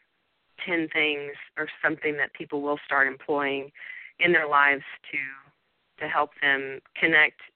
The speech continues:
deeply with themselves, uh, change the perspective, uh, of their lives, maybe even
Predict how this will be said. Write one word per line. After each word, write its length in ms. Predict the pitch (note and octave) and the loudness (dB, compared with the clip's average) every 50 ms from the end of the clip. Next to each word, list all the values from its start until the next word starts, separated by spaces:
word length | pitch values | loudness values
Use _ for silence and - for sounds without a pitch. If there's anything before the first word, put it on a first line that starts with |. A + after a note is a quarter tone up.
| _ _ _ _ _ _ - | _ _ _ _ _ _ -6
deeply 600 | F#3+ F#3+ F3+ - F3+ E3 D#3+ D#3+ D#3+ D#3+ D#3+ _ _ _ - | -6 -6 -4 -4 -2 0 0 0 -2 -4 -10 _ _ _ -10
with 160 | D3+ D#3 D#3 - | -8 -8 -6 -6
themselves, 600 | - D3 C#3+ - - - E3 E3 D#3+ D#3+ D#3+ D#3 - _ - - - - - - - _ _ _ _ _ - | -6 -8 -8 -4 2 4 6 6 6 4 0 -6 -14 _ -18 -18 -16 -16 -18 -20 -20 _ _ _ _ _ -8
uh, 220 | C3 C3 B2+ B2+ - - _ _ _ - - | -6 -6 -6 -8 -10 -14 _ _ _ -12 -6
change 240 | F#3 F3 E3+ E3+ D#3+ E3 | -2 -2 -2 -2 -4 -6
the 80 | D#3 | -8
perspective, 720 | - - D3+ - - - D#3 D3+ _ - D3+ C#3+ D3 C#3+ C#3+ - - - - _ _ _ - | -8 -8 -10 -6 0 0 0 0 _ 0 0 2 2 0 -2 -8 -16 -20 -20 _ _ _ -20
uh, 360 | D3+ D3+ D3 C#3 C3+ - D#3+ | -20 -18 -18 -16 -12 -8 -8
of 80 | D#3 D3 | -8 -4
their 160 | - D3+ C#3+ C#3+ | -2 -2 0 0
lives, 460 | C#3+ D3 D3 D3 D3 C#3+ C#3+ C#3 C#3+ - - | 4 4 6 6 6 6 4 2 -2 -8 -10
maybe 260 | D3 C#3 C#3 C#3 C#3 C#3 C#3 C#3 | -8 -8 -8 -8 -8 -12 -12 -12
even 220 | - C#3 C#3 C#3 | -12 -12 -14 -14